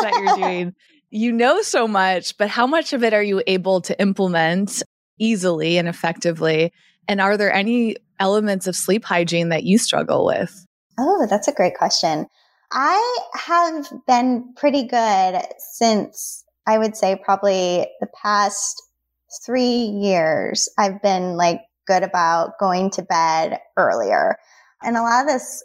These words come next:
Speaker 2: is obviously reading about the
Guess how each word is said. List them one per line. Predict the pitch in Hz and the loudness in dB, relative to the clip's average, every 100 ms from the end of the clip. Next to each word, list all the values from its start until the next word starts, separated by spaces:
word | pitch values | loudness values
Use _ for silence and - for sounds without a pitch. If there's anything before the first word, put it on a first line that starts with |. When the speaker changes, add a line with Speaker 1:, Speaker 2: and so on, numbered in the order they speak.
| - | -4
Speaker 2:
is | 208 202 185 180 - - | 0 2 0 -6 -6 -2
obviously | 185 196 - 190 175 - _ - | 0 0 0 0 0 -2 _ -10
reading | 208 262 226 202 | 0 2 2 -2
about | 180 185 180 180 180 - | -4 0 2 2 0 2
the | 180 | 2